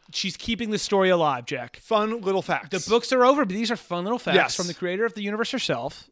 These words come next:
Speaker 2: Yes.
Speaker 1: We'll believe her. And then she just started really stretching it to the point where it started getting really ridiculous.
Speaker 2: Dumbledore's gay is the, is the first one where everybody was like, "Okay."
Speaker 1: Okay.
Speaker 2: But, but again, everybody was like,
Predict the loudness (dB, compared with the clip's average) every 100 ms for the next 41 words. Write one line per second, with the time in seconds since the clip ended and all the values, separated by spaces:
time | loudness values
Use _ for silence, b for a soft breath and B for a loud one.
0 | -8 -4 -2 -4 -10 -8 -4 -2 0 -2
1 | -2 -4 -4 -4 -2 -4 -4 -6 -6 -6
2 | -6 -4 -2 -4 -2 -4 -4 -4 -4 -4
3 | -6 -8 -10 -8 -6 -4 -6 -6 -10 -8
4 | -4 -4 -4 -4 -6 -10 -12 -10 -8 -6
5 | -4 -2 -2 -2 0 0 0 -6 -6 -8
6 | -6 -8 -8 -8 -6 -4 -4 -6 -6 -8
7 | -4 0 0 0 2 2 0 -6 -2 2
8 | 2 0 -2 0 2 0 2 0 0 -2
9 | -4 -4 -2 -2 -2